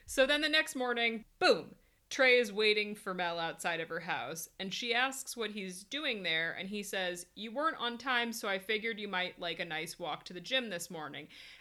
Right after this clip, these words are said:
And then she doesn't ask how he knows where she lives, or why he didn't call her cell phone first in case she was having car trouble, or a million other things that one might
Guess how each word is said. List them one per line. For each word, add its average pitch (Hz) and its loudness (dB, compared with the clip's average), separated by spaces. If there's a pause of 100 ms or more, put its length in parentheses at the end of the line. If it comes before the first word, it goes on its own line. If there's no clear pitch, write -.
(140)
And 233 -2
then 381 2
she - -2
doesn't 285 -2
ask 202 2 (360)
how 240 2
he 339 -4
knows 269 0
where 262 0
she 262 -2
lives, 165 -2 (340)
or 214 2
why 196 2
he 262 -2
didn't 262 -2
call 254 2
her 240 -4
cell 240 -2
phone 190 -4
first 185 -6
in 185 -8
case 175 -2
she - -6
was 180 -6
having 170 -2
car 196 -2
trouble, 175 -2 (240)
or 220 0
a 220 -2
million 294 -2
other 226 2
things 165 -4
that - -4
one 180 -2
might 160 -2